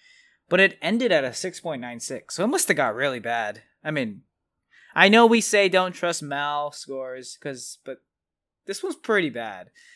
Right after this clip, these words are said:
Like, whenever something's below seven, <laughs> it's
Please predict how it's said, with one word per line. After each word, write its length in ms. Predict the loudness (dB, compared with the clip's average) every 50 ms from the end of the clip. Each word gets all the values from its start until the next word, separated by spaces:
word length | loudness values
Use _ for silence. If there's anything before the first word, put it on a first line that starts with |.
| _ _ _ _
Like, 160 | -6 -6 -4 -2
whenever 380 | 0 2 2 2 2 0 -2
something's 320 | -2 -2 0 0 0 0 0
below 220 | 0 2 2 2
seven, 560 | 2 2 0 0 0 0 -2 -2 -4 -6 -6 0
<laughs> 40 | 2
it's 600 | 2 4 4 4 4 4 4 2 0 -4 -12 -12